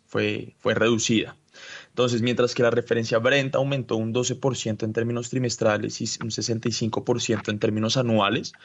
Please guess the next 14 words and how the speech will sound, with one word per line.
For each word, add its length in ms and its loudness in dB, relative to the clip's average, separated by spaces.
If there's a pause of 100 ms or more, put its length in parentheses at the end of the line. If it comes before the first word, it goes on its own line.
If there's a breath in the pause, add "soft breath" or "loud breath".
(400 loud breath)
el 120 2
castigo 420 2
por 140 2
la 120 0
calidad 460 2 (100)
del 180 -4
petróleo 400 -4
disminuyó 720 -2
en 120 -4
un 100 -4
veintinueve 400 -2
por 200 -2
ciento 440 -2
trimestralmente, 920 -2